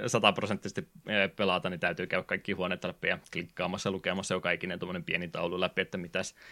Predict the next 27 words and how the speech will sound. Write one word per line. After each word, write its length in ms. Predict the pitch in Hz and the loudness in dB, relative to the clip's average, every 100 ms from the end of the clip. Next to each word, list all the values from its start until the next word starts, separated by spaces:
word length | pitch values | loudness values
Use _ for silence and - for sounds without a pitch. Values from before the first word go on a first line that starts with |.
| - - | 0 8
elämänviisauksia 880 | 104 101 95 95 92 92 - 92 | 10 10 6 2 2 0 0 -2
sinne 260 | 90 90 87 | -2 -2 -2
on 120 | 85 - | -4 -2
joukkoon 400 | 95 87 - 92 | 0 0 0 2
laitettu. 640 | 92 87 85 92 - 95 - - - - - - | 4 4 2 -4 -6 -8 -8 -20 -20 -20 -14 0
Ää, 240 | 98 95 95 - - - - - - - | 2 4 2 -4 -14 -16 -16 -18 -14 -2
muuten 360 | 113 107 127 | 2 6 6
ei 280 | 120 113 110 | 6 6 6
semmoista, 460 | 113 110 104 110 104 - - - - - - | 4 0 2 4 4 0 -20 -20 -20 -16 -10
hmm, 240 | 95 92 - - | -8 -8 -8 2
tähän 140 | 110 | 6
mä 120 | 113 | 6
sitä 140 | 98 92 | 6 2
oikein 200 | 92 95 | 0 0
sanoisin. 360 | 92 90 98 - - - | 0 0 0 -2 -6 0
Jos 180 | 107 107 | 2 6
mä 120 | 120 | 6
nyt, 140 | 110 - - 110 107 | 6 0 -10 -8 2
kritiikki 520 | 143 147 143 123 - | 8 8 8 6 8
annan, 180 | 113 107 | 8 8
tosi 300 | 123 117 110 98 | 6 8 6 6
simppelin 480 | 127 104 117 101 | 4 4 6 6
näköinen 340 | 104 - 104 92 | 6 4 2 4
peli, 240 | 101 95 | 6 6
että 200 | 92 - | 6 4
ihan, 420 | 92 92 90 85 - - _ - | 2 2 0 -4 -8 -20 _ -12
ää, 240 | - 73 | -6 -6